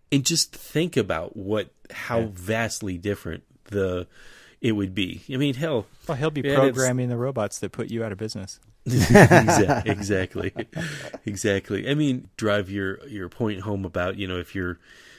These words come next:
Speaker 1: too old to learn, I mean, or be mentored, then, you know, whether or not it's time to leave or not. But, you know, we had this guy who just retired. And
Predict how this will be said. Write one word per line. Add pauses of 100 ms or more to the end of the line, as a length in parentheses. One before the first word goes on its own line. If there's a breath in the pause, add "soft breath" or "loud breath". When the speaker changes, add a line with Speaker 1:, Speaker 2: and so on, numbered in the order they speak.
(140 loud breath)
Speaker 1:
too
old
to
learn,
I
mean,
or
be
mentored, (480 loud breath)
then,
you
know,
whether
or
not
it's
time
to
leave
or
not.
But,
you
know, (280 loud breath)
we
had
this
guy
who
just
retired. (920 loud breath)
And